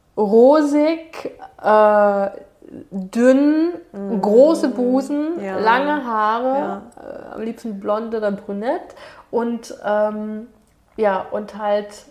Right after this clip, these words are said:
Speaker 1: dass es alles sehr wirkt, äh, dass, als wäre man so jung wie möglich. Und, ähm,
Speaker 2: Und auch
Speaker 1: dementsprechend
Speaker 2: ö-, und auch irgendwie auch so unnatürlich, ne?
Speaker 1: Mhm.
Speaker 2: Also es gibt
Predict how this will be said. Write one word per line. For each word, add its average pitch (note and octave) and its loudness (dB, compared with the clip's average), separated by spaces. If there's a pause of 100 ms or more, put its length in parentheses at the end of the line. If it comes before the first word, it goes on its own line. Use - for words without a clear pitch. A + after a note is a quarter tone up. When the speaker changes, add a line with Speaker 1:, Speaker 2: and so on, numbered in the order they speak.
(760)
Speaker 1:
dass A3+ -4
es A3+ -8
alles G#3+ -6
sehr G#3+ -4
wirkt, A3 -8
äh, G#3 -4
dass, G#3 -12 (120)
als - -12
wäre G#3+ -8
man G3+ -8
so G#3+ -6
jung C#4 2
wie B3+ 4
möglich. F#3+ -6 (120)
Und, F#3 -14
ähm, F3+ -18 (340)
Speaker 2:
Und A#3 -2
auch A3 4
Speaker 1:
dementsprechend G3+ -2
Speaker 2:
ö-, - -8
und A3 -4
auch G#3 2 (120)
irgendwie A#3 -2
auch G#3 -2
so G#3+ -6
unnatürlich, F3 -6
ne? G3+ -2
Speaker 1:
Mhm. G3+ -2
Speaker 2:
Also G#3 -4
es G3+ -12
gibt B3+ -8